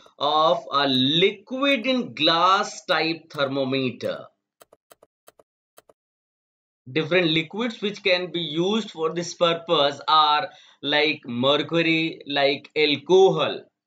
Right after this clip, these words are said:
For example, if I talk about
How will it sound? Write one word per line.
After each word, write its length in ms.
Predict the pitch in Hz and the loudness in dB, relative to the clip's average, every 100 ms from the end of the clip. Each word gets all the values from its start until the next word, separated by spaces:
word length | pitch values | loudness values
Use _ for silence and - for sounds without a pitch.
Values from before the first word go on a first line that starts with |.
| _ _ - | _ _ -2
For 120 | 175 | -2
example, 760 | 165 185 220 214 - 117 98 101 _ _ _ _ _ _ _ - | 0 2 2 2 -4 -8 -8 -14 _ _ _ _ _ _ _ -8
if 200 | 147 170 | -2 0
I 180 | 170 | 0
talk 300 | 170 190 196 | 2 2 2
about 500 | 226 156 139 123 131 | 0 2 0 0 -6